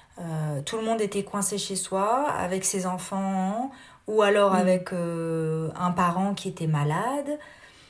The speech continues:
Speaker 1: euh,
Speaker 2: Ouais.
Speaker 1: ou, euh, coupé d'un parent. Enfin, on était tous, euh, dans la même situation, les mêmes angoisses, et cetera.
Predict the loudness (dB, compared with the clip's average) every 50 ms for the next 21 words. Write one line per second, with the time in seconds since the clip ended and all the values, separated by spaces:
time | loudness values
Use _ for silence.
0 | _ _ _ -18 -14 -8 -6 -2 0 0 0 2 2 0 0 0 -2 -4 -4 0
1 | 2 4 4 4 2 0 -4 -6 -8 -4 -2 0 0 2 2 0 0 0 2 2
2 | 2 2 2 0 0 0 0 -2 -2 -2 -2 -2 -2 0 0 0 0 0 0 -2
3 | -4 -4 -4 -6 -4 -4 -2 -2 -2 0 0 0 0 0 2 0 0 0 0 -2
4 | -2 -2 -2 0 0 2 2 0 -2 -2 -2 -2 -2 0 0 0 2 2 2 2
5 | 2 2 0 0 0 0 0 0 2 2 4 4 2 2 0 -2 -2 -2 -4 -4
6 | -4 -4 -4 -2 -2 -2 -2 -2 -6